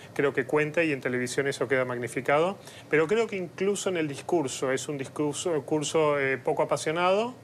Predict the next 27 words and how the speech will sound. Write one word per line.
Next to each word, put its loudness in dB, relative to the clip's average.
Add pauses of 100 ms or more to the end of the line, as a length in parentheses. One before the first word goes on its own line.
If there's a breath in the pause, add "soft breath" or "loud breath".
(360 loud breath)
eh, 0 (300 loud breath)
que 2
tiene 0
poca 0
historia 2
detrás, -2 (160)
que 0
apela 0
poco 2
a 2
las -2
figuras -2
que -6
a -2
los 0
demócratas -2
le -4
importan 0
y -2
en -2
ese -8
sentido -2
es -4
un -6
discurso -2
que 0
es -4